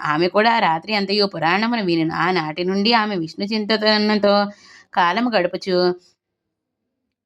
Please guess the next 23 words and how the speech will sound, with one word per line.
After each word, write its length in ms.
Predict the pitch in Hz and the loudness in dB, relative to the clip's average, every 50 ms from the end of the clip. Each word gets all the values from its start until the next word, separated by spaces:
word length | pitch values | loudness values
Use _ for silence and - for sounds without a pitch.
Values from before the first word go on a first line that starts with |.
| _ - | _ -4
కొంతకాలమునకు 840 | - 196 196 196 196 208 202 196 175 170 175 196 220 240 262 247 226 | -2 0 0 2 0 0 0 0 0 2 0 0 0 -2 -2 -2 2
మరణించింది. 560 | 185 175 175 190 196 190 170 156 - 156 147 - - | 2 4 4 4 2 0 -2 -2 -4 -10 -14 -8 -4
ఆమె 200 | 262 208 220 233 | -2 -2 -2 -2
పుణ్యాత్మురాలగుట 960 | 214 202 160 160 170 202 214 220 220 - 233 233 220 214 214 208 202 196 196 | -4 -2 -2 0 0 2 0 0 -2 -2 0 0 0 0 0 -2 -4 -4 -4
వలన 360 | 196 190 190 190 190 185 185 | -2 -2 -2 0 0 0 0
విష్ణుదూతలు 720 | 185 180 165 156 - 190 196 202 214 220 214 226 220 220 | 2 0 -2 -2 -2 -2 0 0 0 0 0 -2 -2 0
వచ్చి 420 | 220 202 175 156 165 - - 190 196 | 0 0 -2 -4 -4 -6 -4 -2 0
ఆమె 300 | 196 196 208 214 208 180 165 160 160 175 175 | 0 0 0 0 -2 -2 -2 -2 -2 -4 -2
విమానం 460 | 175 175 165 170 175 196 220 233 240 208 | -2 0 0 2 0 0 0 0 -2 -2
ఎక్కించి 480 | 180 - - 185 185 185 - 190 185 | -4 -6 -4 -4 -4 -2 -2 -2 0
వైకుంఠమునకు 760 | 180 180 160 160 160 - 208 208 202 202 202 190 175 180 202 | 0 0 0 -2 -2 -2 0 0 0 0 0 0 -2 -4 -4
తీసుకుని 440 | 254 - 214 185 - - - 226 247 | -4 -4 -4 -4 -4 -4 -2 -2 -2
పోయిరి. 340 | 247 240 196 175 165 160 156 - - - - - - - - - _ | 0 0 2 2 2 0 -2 -8 -14 -20 -20 -20 -20 -20 -20 -14 _
కానీ 300 | - 175 170 175 202 247 | -2 -2 0 0 0 -2
ఆమెకు 340 | 262 240 220 226 233 226 214 | -2 -2 -2 -2 -2 -4 -4
పాపాత్మురాలైన 840 | 202 185 180 170 165 185 190 202 202 226 226 233 233 233 233 233 233 | -6 -6 -6 -4 0 0 0 0 0 0 2 4 4 4 2 0 -2
భర్తతో 420 | 226 190 160 160 - 190 - 208 202 | -2 -4 -6 -6 -8 -4 -2 -2 -2
సహవాసం 600 | 202 180 185 180 190 208 214 220 220 220 226 220 | 0 0 0 0 2 2 2 0 0 -2 -4 -4
వలన 280 | 220 214 208 202 196 196 | -4 -2 -2 0 0 0
కొంచెం 460 | 196 - 190 196 185 - 202 196 175 | 0 0 0 -2 0 2 0 2 4
దోషం 320 | 165 165 175 175 247 233 | 4 2 2 2 2 0
ఉండుట 240 | 220 196 185 180 190 | 0 0 0 0 0
వలన 420 | 190 185 185 185 180 180 175 170 | 2 2 2 2 2 0 0 -2